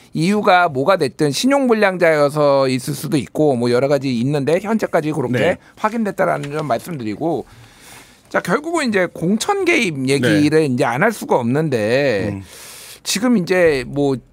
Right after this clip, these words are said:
Speaker 1: 최근에 이제 어제 오늘 지금 나온 얘기들을 보면은 그 이제 명태균 씨 측에 이제 김소연 변호사,
Speaker 2: 네.
Speaker 1: 뭐 이분이 이제 또 밝힌 것들 내용을 보면은, 어, 오월 구 일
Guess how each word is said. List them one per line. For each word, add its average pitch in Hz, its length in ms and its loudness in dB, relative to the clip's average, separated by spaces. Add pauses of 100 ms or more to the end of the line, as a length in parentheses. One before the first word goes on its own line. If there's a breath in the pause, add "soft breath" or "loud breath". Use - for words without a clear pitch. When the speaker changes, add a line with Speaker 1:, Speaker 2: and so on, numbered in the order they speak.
(160)
Speaker 1:
최근에 254 380 -2
이제 135 160 0
어제 135 340 0
오늘 185 360 2
지금 131 200 -2
나온 131 460 2
얘기들을 143 420 2
보면은 117 520 0
그 120 360 0
이제 107 140 0
명태균 185 500 0
씨 185 220 -4
측에 156 320 0
이제 123 160 0
김소연 160 760 0
변호사, 113 640 -2
Speaker 2:
네. 113 200 -4
Speaker 1:
뭐 120 100 0
이분이 131 400 0
이제 117 240 0
또 131 80 -2
밝힌 117 420 -4
것들 123 280 0
내용을 123 360 2
보면은, 110 540 -2 (800 loud breath)
어, 127 280 2
오월 196 420 4
구 170 280 0
일 131 240 2